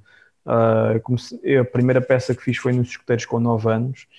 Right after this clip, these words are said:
e só passados vários anos depois, ah, isto, pronto, é uma coisa recorrente, quem é escoteiro sabe, todos os acampamentos há um momento em que à volta da fogueira fazemos uma peça qualquer para contar piadas,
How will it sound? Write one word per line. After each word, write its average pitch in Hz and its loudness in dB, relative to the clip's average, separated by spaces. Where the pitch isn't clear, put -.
e 131 4
só 165 2
passados 147 2
vários 135 2
anos 135 -2
depois, 135 -2
ah, 117 0
isto, 135 -6
pronto, 127 -4
é - 0
uma 135 -2
coisa 139 0
recorrente, 123 -6
quem 123 -4
é 120 -2
escoteiro 117 -6
sabe, 120 0
todos 139 2
os 131 2
acampamentos 127 -2
há 131 0
um 131 -2
momento 127 0
em 120 -2
que - -14
à 123 2
volta 127 2
da 123 2
fogueira 127 2
fazemos 123 -4
uma 123 0
peça 123 -2
qualquer 123 0
para 123 -2
contar 120 0
piadas, 127 0